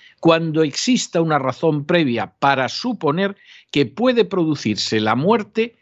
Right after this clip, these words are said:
o un daño que conduzca a incapacidad.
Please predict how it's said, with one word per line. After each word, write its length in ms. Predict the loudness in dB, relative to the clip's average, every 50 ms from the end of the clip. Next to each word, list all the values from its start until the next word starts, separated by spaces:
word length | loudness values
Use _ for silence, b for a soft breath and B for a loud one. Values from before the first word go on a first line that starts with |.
| _ _ _
o 160 | 2 4 4 4
un 200 | 4 4 2 2
daño 500 | 2 2 2 2 -2 -4 -4 -4 -6 _ _
que 200 | 0 0 0 0
conduzca 840 | 0 -2 0 0 0 0 0 -2 -2 -4 -2 2 2 2 0 -2 _ 0
a 160 | 0 2 2
incapacidad. 960 | 0 -2 -2 -4 -4 -4 -4 -2 -2 -4 -4 -2 -2 -2 -2 -2 -4 -8